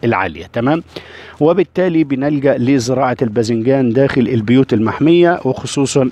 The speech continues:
إن في الوقت دهوت من السنة أو ارتفاع درجة الحرارة في بعض البلدان بيبقى له، آه، انعكاس على الأسعار، بتبقى أسعاره مرتفعة، وبالتالي، آه، الإنتاجيات بتبقى كمان عالية داخل البيوت المحمية، وبالتالي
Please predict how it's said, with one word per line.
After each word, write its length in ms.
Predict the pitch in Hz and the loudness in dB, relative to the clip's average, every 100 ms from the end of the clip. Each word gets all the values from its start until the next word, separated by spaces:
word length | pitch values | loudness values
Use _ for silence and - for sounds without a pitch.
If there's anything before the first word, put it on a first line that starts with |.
| 143 | 0
إن 180 | 143 | 0
في 100 | 135 | 0
الوقت 320 | 131 135 127 120 | 0 0 -2 -4
دهوت 400 | 113 131 131 127 | -4 0 0 0
من 140 | 123 | 0
السنة 360 | 117 - 143 151 | 0 0 0 2
أو 200 | 151 117 | 0 -2
ارتفاع 300 | 110 - 123 | -4 -4 -4
درجة 280 | 117 117 104 | -2 -4 -4
الحرارة 440 | 107 - 120 127 123 | -10 -4 0 2 0
في 160 | - | -2
بعض 280 | 110 147 156 | 0 0 2
البلدان 580 | 139 123 120 120 135 131 - - - - | -2 0 -2 0 0 0 -6 -20 -20 -8
بيبقى 560 | 117 131 139 - 127 127 - | -2 0 -2 -2 -4 -4 -4
له، 260 | 113 139 135 - - | 0 0 -2 -10 -2
آه، 360 | 113 110 110 104 - 127 | 0 0 0 -2 -6 -2
انعكاس 580 | 123 110 - 127 - | -2 -2 0 -2 -2
على 140 | 131 123 | -4 -2
الأسعار، 480 | 113 117 - 123 113 | -2 -6 -4 -4 -4
بتبقى 320 | 107 113 113 | -8 -8 -8
أسعاره 300 | - 113 123 | -4 -2 -2
مرتفعة، 540 | 113 107 165 151 143 - - - | -4 -4 -6 -2 -4 -6 -18 -6
وبالتالي، 800 | 147 147 127 - 143 127 135 131 - | -2 -2 -4 -2 0 2 0 -2 -2
آه، 320 | 120 110 110 | -2 0 0
الإنتاجيات 640 | 127 127 120 110 117 131 113 | -2 -4 -4 -2 0 0 -2
بتبقى 360 | - 131 117 | -4 -6 -4
كمان 280 | - 117 123 | -4 -2 0
عالية 320 | 113 135 120 | 0 0 0
داخل 260 | 117 117 117 | 0 -4 -4
البيوت 280 | 104 120 117 | -2 -4 -2
المحمية، 420 | 110 - 131 127 | -4 -2 0 2
وبالتالي 560 | 113 104 - 123 123 | 2 0 0 2 2